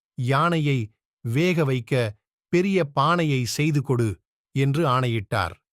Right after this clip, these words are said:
குயவர் திரு திரு என விழித்தார். இறுதியில் இருவரும் சந்தித்தனர். "உன்மேல் நானும், என்மேல் நீயும் குறை கூறி மாட்டிக்கொண்டோம். இதனால் நம் இருவருக்குமே துன்பம். இனிமேல் இதுபோல்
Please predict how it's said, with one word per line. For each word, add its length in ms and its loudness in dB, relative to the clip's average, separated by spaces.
குயவர் 340 2
திரு 240 0
திரு 400 0
என 200 0
விழித்தார். 600 0
இறுதியில் 580 0
இருவரும் 540 2
சந்தித்தனர். 560 -4
"உன்மேல் 500 0
நானும், 440 0
என்மேல் 460 0
நீயும் 440 0
குறை 300 0
கூறி 280 0
மாட்டிக்கொண்டோம். 840 -2
இதனால் 460 0
நம் 240 0
இருவருக்குமே 720 0
துன்பம். 460 -2
இனிமேல் 540 0
இதுபோல் 580 0